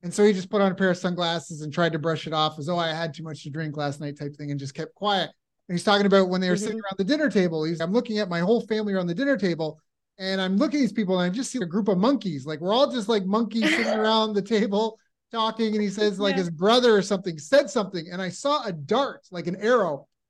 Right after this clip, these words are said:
Speaker 1: come out of his mouth and fly, like a jab, like
Speaker 2: Yeah.
Speaker 1: something like, "How's the nut business?" And it was just like the energy was an arrow. And he's, and I saw it come at me, and he's, I just grabbed
Speaker 2: Yeah.
Speaker 1: it and I put it on the table, and I looked at him, and I
Speaker 2: Uh-huh.
Speaker 1: was like, "You've got such a beautiful family." And I saw a heart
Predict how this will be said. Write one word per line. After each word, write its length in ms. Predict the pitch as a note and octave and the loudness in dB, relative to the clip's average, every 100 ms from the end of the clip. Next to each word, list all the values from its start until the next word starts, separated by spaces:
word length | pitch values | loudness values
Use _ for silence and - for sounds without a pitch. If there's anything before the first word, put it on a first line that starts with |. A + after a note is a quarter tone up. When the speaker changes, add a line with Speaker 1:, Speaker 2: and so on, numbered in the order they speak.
| _ _ - | _ _ -6
Speaker 1:
come 240 | G#3 C#4 | -2 2
out 140 | D4+ C#4+ | 6 6
of 80 | |
his 200 | A3+ F3+ | 6 2
mouth 340 | F3+ G#3+ A#3+ - | 2 4 4 4
and 120 | F3 | -6
fly, 180 | - A#3 | -4 -4
like 180 | F#3+ F3+ | -2 -2
a 80 | G3+ | -2
jab, 540 | D3 F#3+ A#3+ G3+ C3+ | 2 2 2 0 -2
like 260 | D#3 E3 D#3+ _ _ _ - | -6 -8 -10 _ _ _ -8
Speaker 2:
Yeah. 80 | F3+ | 0
Speaker 1:
something 320 | C4 A#3+ A#3+ | 2 2 2
like, 200 | G#3 F#3+ | 2 2
"How's 320 | F#3 A#3+ C#4 | 2 2 2
the 120 | G3 G#3+ | 2 2
nut 280 | A#3+ B3+ | 2 0
business?" 520 | F#3+ G3+ E3 E3 C#3+ F#3 | 2 2 0 -8 -8 -6
And 100 | F#3 | -2
it 40 | |
was 100 | G3+ | -2
just 100 | G#3+ | -2
like 160 | G3+ F3+ | -4 0
the 140 | F#3+ | 0
energy 240 | B3+ G3 E3 | 2 0 -4
was 140 | E3 | -8
an 100 | G3 | -4
arrow. 200 | G#3 A3 | 0 0
And 80 | E3+ | 0
he's, 80 | D#3 | -4
and 80 | D#3 | -6
I 80 | |
saw 380 | D3 - B3 B3+ | -6 -4 0 0
it 80 | E3 | -4
come 120 | E3+ | -4
at 160 | G#3 B3+ | -4 -2
me, 120 | F#3 | -4
and 80 | D#3+ | -6
he's, 120 | D#3+ | -6
I 100 | D3 | -6
just 200 | C#3+ C#3 | -6 -10
grabbed 300 | - C#3 C#3+ G#3 | -12 -10 -6 -4
Speaker 2:
Yeah. 100 | C4+ | -4
Speaker 1:
it 60 | - _ _ - | -6 _ _ -12
and 80 | E3 | -8
I 80 | D#3+ | -8
put 260 | - A3 | -2 2
it 120 | G#3 G#3 | 2 2
on 380 | F#3+ G3 G3 | -4 -2 -2
the 80 | F3 | -4
table, 560 | D3 F3 F#3 A#3+ C4+ C4+ _ _ | -2 2 4 6 4 0 _ _
and 100 | F3+ | -8
I 40 | F#3 | -2
looked 260 | A3 G#3+ | -2 -2
at 80 | A3+ | 2
him, 80 | C4 G#3+ | 4 4
and 20 | |
I 40 | |
Speaker 2:
Uh-huh. 100 | G3 | 0
Speaker 1:
was 100 | G#3+ | -2
like, 240 | G#3 G3 G3+ | 0 0 0
"You've 160 | A#3+ | -2
got 220 | B3 C#4+ C#4+ | 0 0 0
such 220 | B3 A#3 | -6 -4
a 40 | |
beautiful 480 | F3+ G3+ A#3+ - A#3+ | -2 0 0 -2 -6
family." 440 | A3 C#4 E4 B3 | -2 0 0 -2
And 80 | E3+ | -4
I 60 | E3 | -6
saw 340 | - A#3+ G#3 | -6 -2 -2
a 20 | |
heart 380 | - - D4 D4 | 0 2 2 2